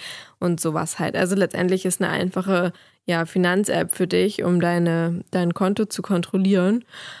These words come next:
Ähm, das sehen ja manche lockerer, andere achten da akribisch drauf. Und die, so eine App bietet sich auf jeden Fall richtig gut an, um da ein bisschen Ordnung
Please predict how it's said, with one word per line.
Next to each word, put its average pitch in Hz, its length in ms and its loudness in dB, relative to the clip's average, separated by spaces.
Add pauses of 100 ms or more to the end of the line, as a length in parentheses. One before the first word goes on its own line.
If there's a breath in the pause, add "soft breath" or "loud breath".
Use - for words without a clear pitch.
(200 loud breath)
Ähm, 180 500 2
das 180 360 0 (180)
sehen 180 500 2
ja 196 80 6
manche 190 280 2
lockerer, 202 440 4
andere 190 400 4
achten - 260 -2
da 185 100 4
akribisch 214 520 0
drauf. 208 500 2
Und 180 500 2 (180)
die, 185 540 4
so 180 140 2
eine 185 180 4
App 196 140 0
bietet 202 260 2
sich 208 160 2
auf 180 100 0
jeden 196 120 4
Fall 185 120 2
richtig 190 260 -2
gut - 160 -2
an, 180 180 2
um 180 120 4
da 170 80 2
ein 170 80 0
bisschen 180 200 0
Ordnung 175 420 2